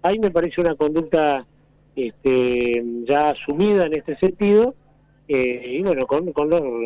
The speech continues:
los recaudos necesarios para que, eh, estos valores se, se mantengan, digamos, ahí los valores están decreciendo en, en todo el territorio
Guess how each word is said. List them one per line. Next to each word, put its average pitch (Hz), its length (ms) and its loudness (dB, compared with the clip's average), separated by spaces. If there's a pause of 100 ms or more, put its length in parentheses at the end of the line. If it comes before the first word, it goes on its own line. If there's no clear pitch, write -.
(200)
los 117 180 -10
recaudos 151 540 0
necesarios 147 560 -2
para 120 220 -2
que, 113 280 -8 (540)
eh, 123 260 -4
estos 127 240 -2
valores 131 380 0 (120)
se, 120 400 -2
se 131 100 -4
mantengan, 135 540 -2
digamos, 117 320 -6
ahí 123 240 -2 (600)
los 104 100 -18
valores 139 360 0
están 131 340 -6
decreciendo 127 800 -2
en, 110 240 -12
en 110 160 -16
todo 147 220 -2
el 127 40 -6
territorio 135 560 -2